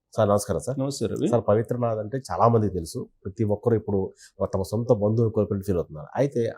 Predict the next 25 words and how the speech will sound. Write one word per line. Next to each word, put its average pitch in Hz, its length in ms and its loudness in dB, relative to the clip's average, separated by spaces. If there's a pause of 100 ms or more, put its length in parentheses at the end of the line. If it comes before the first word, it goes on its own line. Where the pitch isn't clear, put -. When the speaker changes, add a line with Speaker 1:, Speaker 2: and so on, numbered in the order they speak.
Speaker 1:
ఆయన 101 200 -2
జీవితం 123 400 -4
గురించి 107 300 -8
చాలా 110 220 0
మంది 120 200 4
తెలియదు. 87 320 -2 (240)
అందులో 101 180 -4
ఒక 98 100 -4
రెండో 98 220 0
కోణం 98 280 -2
కూడా 92 180 2
ఉంది. 80 260 -8 (380)
So 117 140 4
అది 90 200 0
ఏంటిది? 104 380 -4
అది 90 180 -6
ఎందుకు 117 180 0
ఇలా, 101 120 2
ఎందుకు 123 340 2
అతనికి 110 280 0
ఈ 101 40 -4
పరిస్థితి 90 340 -2
వచ్చింది? - 240 -20
Speaker 2:
ఇప్పుడు - 320 4
సహజంగా 185 580 6